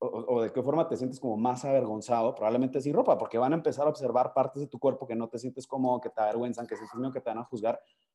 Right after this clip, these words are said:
Lo mismo ocurre en lo emocional. Y entonces viene este niño y empieza a, a meter en este cofre,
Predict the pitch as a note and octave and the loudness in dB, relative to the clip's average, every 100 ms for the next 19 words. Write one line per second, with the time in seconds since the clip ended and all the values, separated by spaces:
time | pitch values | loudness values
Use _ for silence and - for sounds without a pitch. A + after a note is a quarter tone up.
0 | - B2+ E3 F#3+ F3+ G3+ G#3 F3 C3 A2+ | -4 0 2 0 -2 -2 0 0 0 -2
1 | A2 A#2+ D#4 C#4+ - _ _ _ _ - | -6 -6 -6 -10 -14 _ _ _ _ -2
2 | D3 D3+ G#3+ A3+ A3+ A3+ - G#3 F#3+ E3+ | 0 4 4 4 2 0 -2 0 2 2
3 | E3+ G3 C#3+ C3 D#3 D#3+ F#3+ F#3 - A#2 | 0 0 -2 2 2 2 -2 -2 -6 -6
4 | A#2 A#2 A#2+ A#2 C#3+ D#3 D#3+ D#3 - C#3+ | -4 -4 -2 2 2 2 -2 -2 0 0
5 | - - | -2 -6